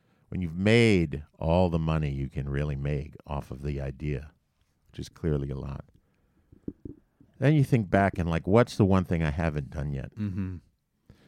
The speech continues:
Speaker 1: Maybe it's time to pay it forward by paying backwards.
Speaker 2: Whoa.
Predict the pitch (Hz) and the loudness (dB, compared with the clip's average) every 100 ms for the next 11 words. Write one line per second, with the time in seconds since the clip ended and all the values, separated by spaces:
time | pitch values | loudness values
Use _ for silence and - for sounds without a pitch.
0 | - - 117 135 - - 117 107 104 101 | -6 2 4 4 0 0 2 4 4 2
1 | 92 - _ - - - 123 123 - - | 0 -8 _ -6 -4 0 2 2 0 2
2 | 110 104 82 73 - 78 - 98 87 78 | 4 6 4 2 -2 -4 -4 -4 -4 -4
3 | 67 - 98 107 - 76 67 - - 131 | -10 -4 -2 -2 -6 -8 -8 -10 -6 -4
4 | 175 117 - | -2 -4 -6